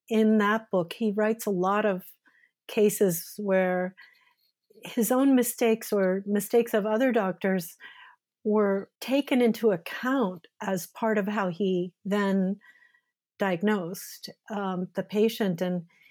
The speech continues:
he's actually coming here to teach in March, and he's gonna spend a whole day on, you know, learning from mistaken treatments, which I just love.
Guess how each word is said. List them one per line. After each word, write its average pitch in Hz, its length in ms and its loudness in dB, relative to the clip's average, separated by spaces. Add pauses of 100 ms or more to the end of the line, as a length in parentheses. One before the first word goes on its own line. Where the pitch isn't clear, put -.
(220)
he's 254 220 0
actually 226 280 0
coming 214 360 2
here 190 180 0
to 170 180 -6
teach 208 440 -4
in 180 320 -2 (360)
March, 240 360 2
and 202 380 0
he's 226 240 -2
gonna 240 200 2
spend 220 320 -2
a 196 80 0
whole 214 340 0
day 202 320 2
on, 180 320 0 (560)
you 190 120 -4
know, 185 200 -6
learning 285 480 4
from 220 420 4
mistaken 202 680 2
treatments, 190 840 -6
which 202 300 -4
I 208 100 2
just 262 360 -4
love. 190 380 -2